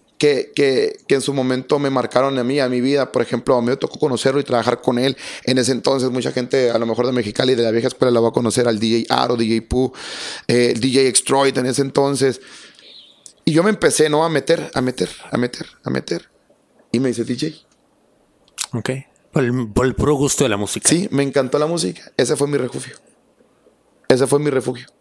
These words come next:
Speaker 1: Esa fue mi casa. Mi nueva casa.
Speaker 2: Cambian las pandillas por la música.
Speaker 1: Sí.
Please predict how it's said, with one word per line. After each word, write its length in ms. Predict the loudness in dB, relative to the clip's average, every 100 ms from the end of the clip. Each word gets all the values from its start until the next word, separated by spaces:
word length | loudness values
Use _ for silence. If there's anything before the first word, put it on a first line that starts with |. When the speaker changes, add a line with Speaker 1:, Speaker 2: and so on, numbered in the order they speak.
| _ _ _ _ -4
Speaker 1:
Esa 240 | 0 0
fue 580 | 0 2 4 2 0 -8 _ _ _ _ _ _ _ _ _ _
mi 140 | -6 0
casa. 380 | 0 -2 -12 _ _ _ _ _ _ _ _ _ _
Mi 100 | -2
nueva 240 | 0 0 -2
casa. 280 | -8 -10 _ _ _ _ _ _
Speaker 2:
Cambian 340 | 0 2 2 0
las 140 | 0
pandillas 800 | -2 -2 -2 0 -2 -4 -8 -12 _ _ _ _ _ _ _ -4
por 160 | 0 0
la 80 |
música. 540 | 0 0 -2 -6 -12 -8
Speaker 1:
Sí. 280 | -6 -6